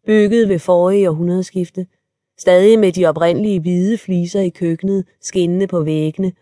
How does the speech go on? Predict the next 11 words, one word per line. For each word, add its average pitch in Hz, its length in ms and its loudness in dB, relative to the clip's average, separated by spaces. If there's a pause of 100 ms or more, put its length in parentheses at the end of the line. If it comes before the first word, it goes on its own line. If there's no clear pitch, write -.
(220)
rundt 180 200 -6
om 160 200 -8
dem. 180 240 -10 (1400)
Joseph, 214 500 4 (460)
der 190 100 -2
blev 180 140 -4
kaldt - 480 -4
Joe 180 380 0
af 180 60 -4
sine 175 240 -4
arbejdskolleger, 170 800 -4